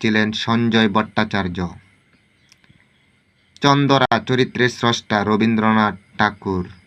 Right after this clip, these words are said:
বাংলা ভাষায় ব্যবহৃত মৌলিক স্বরধ্বনি ষাটটি, যেমন অ, আ, হ্রস্ব উ, হ্রস্ব ই, এ, উ এবং এ।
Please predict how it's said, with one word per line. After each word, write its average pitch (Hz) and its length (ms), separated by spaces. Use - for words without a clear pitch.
বাংলা 139 300
ভাষায় 139 360
ব্যবহৃত 120 520
মৌলিক 113 500
স্বরধ্বনি 107 640
ষাটটি, 92 760
যেমন 101 580
অ, 104 500
আ, 101 360
হ্রস্ব 110 440
উ, 104 420
হ্রস্ব 104 400
ই, 92 380
এ, 113 340
উ 107 440
এবং 98 520
এ। 98 300